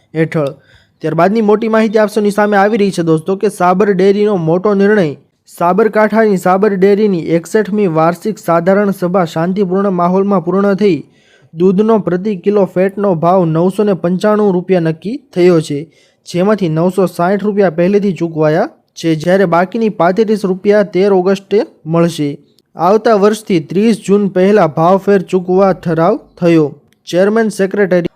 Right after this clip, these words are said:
અને નિયામક મંડળીની નિયમિત મીટિંગો માટે પણ નિર્ણય લેવાયો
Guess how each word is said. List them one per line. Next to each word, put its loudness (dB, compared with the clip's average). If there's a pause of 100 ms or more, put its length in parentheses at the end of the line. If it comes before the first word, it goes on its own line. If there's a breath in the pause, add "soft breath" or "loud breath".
અને 0
નિયામક 2
મંડળીની 2
નિયમિત 2
મીટિંગો 0
માટે 0
પણ -2
નિર્ણય 0
લેવાયો 2